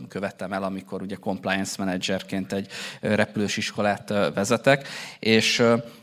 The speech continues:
és ott nekem az volt a benyomásom, hogy igen, ez a repülés biztonság szempontjából, hogyha van funkciója az adott személynek, és ez egyébként az engineer-t is, ö,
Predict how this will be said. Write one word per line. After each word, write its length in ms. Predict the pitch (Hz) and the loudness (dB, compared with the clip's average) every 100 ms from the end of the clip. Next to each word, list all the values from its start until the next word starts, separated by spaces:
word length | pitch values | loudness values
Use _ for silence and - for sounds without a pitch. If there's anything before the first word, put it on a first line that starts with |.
| _ - | _ 0
és 100 | 123 | 2
ott 140 | 120 | 4
nekem 520 | 127 127 151 143 143 - | 4 6 6 6 4 4
az 200 | - 147 | 4 6
volt 180 | 131 113 | 6 6
a 40 | |
benyomásom, 500 | 107 117 131 135 139 | 6 6 6 4 2
hogy 100 | 139 | 2
igen, 180 | 139 110 | 2 0
ez 140 | 107 | 2
a 300 | 117 113 113 - | 4 4 4 2
repülés 420 | 131 - 104 107 | 0 0 -4 -2
biztonság 580 | 127 123 107 107 104 101 | -2 -2 -2 -2 -2 -2
szempontjából, 840 | - 131 - 120 113 117 107 113 | 0 0 0 -4 0 2 2 0
hogyha 260 | 107 101 104 | -2 -4 0
van 180 | 123 110 | 2 2
funkciója 720 | - - - - 107 104 101 | 0 -2 -2 -4 -2 -2 -2
az 100 | 107 | -2
adott 220 | 104 98 | -4 -4
személynek, 520 | - 107 120 131 131 | -4 -2 0 0 0
és 160 | 113 120 | -2 -2
ez 160 | 113 - - - | -4 -6 -12 -8
egyébként 340 | - 113 123 117 | -2 0 0 -2
az 100 | 110 | 2
engineer-t 760 | 131 131 117 104 101 101 - | 2 2 2 0 0 -2 -4
is, 280 | 101 - - | -6 -6 -6
ö, 240 | 101 101 | -4 -4